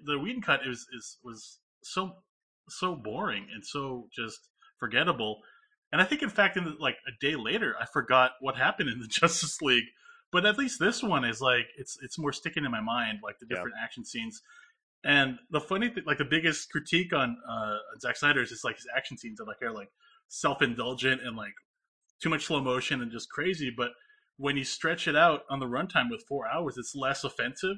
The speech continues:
Speaker 1: It's, like, not as offensive as it would if you, if you put it down to, like, a one and a half hour or
Speaker 2: Mm-hmm.
Speaker 1: two hour movie.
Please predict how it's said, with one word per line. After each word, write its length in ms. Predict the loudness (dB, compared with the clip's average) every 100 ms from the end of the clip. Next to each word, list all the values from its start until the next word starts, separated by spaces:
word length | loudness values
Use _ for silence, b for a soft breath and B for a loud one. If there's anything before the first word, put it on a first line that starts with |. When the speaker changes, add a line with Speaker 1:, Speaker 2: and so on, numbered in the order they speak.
| -6
Speaker 1:
It's, 160 | -8 -4
like, 160 | -4
not 240 | 0 4 6
as 320 | 6 4 -6 B B B B
offensive 540 | -6 4 6 8 6 4
as 160 | 2
it 60 | 0
would 220 | 2 2
if 120 | 2
you, 80 | -2 -10 -8
if 360 | -4 -2 -2
you 60 | -4
put 200 | 0 -2
it 120 | 0
down 220 | 0 0
to, 100 | 0
like, 220 | -2 0 -2
a 80 | -6
one 180 | -6
and 60 | -6
a 40 |
half 140 | -8 -6 -2 0
hour 320 | 0 0 -2 _ _ _ -8
or 80 | -6
Speaker 2:
Mm-hmm. 60 | -2
Speaker 1:
two 140 | 2
hour 140 | 2 2
movie. 420 | 0 0 0